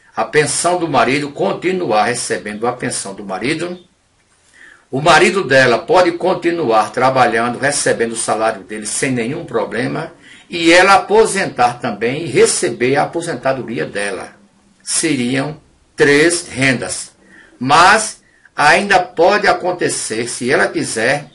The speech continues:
uma quarta renda. Como isso é possível? Como ela tem cinquenta e um anos, ainda é bastante nova,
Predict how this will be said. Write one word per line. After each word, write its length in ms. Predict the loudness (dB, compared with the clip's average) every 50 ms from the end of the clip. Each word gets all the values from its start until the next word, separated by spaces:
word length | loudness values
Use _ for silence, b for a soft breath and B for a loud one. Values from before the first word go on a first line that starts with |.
| _ -16 _
uma 380 | -2 0 0 2 2 2 0
quarta 560 | 0 -2 -4 2 2 2 2 2 0 -4 -6 -6
renda. 460 | -6 -6 -6 -6 -6 -6 -10 -12 -14 _ _ _ _ _ _ _ _ _ _ _ _ _ _ _ _ _ _ _ _ _ _ _ _ _ _
Como 260 | 2 2 2 2 0
isso 160 | -2 0 -2
é 40 | -2
possível? 680 | -2 -2 -4 -4 -2 -2 -2 -2 -2 -4 -8 -12 -16 _ _ _ _ _ B B B B B B B B B _
Como 320 | -2 0 0 2 4 4
ela 240 | 6 6 6 4 2
tem 300 | 0 -2 -4 -4 -2 -2
cinquenta 600 | -2 -2 -4 -4 -6 -4 -2 -2 -2 0 -2 -4
e 140 | -4 -4 -2
um 100 | -2 0
anos, 420 | 0 0 0 -2 -4 -8 -14 -16 -10 -6
ainda 220 | -6 -2 -2 -2
é 60 | 0
bastante 520 | 2 0 0 0 0 -2 -4 -4 -4 -4 -4
nova, 460 | 0 2 4 4 2 2 -2 -10